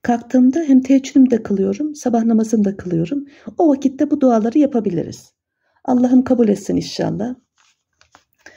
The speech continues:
Kanalıma abone olmayı, bildirim zilini açmayı unutmazsanız sevinirim.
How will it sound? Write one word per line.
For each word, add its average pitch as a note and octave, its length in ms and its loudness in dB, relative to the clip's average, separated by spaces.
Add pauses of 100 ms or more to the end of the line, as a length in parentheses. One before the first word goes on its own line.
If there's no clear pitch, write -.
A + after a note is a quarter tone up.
(280)
Kanalıma B3 440 2
abone A#3 320 0
olmayı, G3 640 -4 (260)
bildirim A#3+ 340 2
zilini G3+ 300 2
açmayı G#3 360 0
unutmazsanız G#3 640 -2
sevinirim. G3 640 -2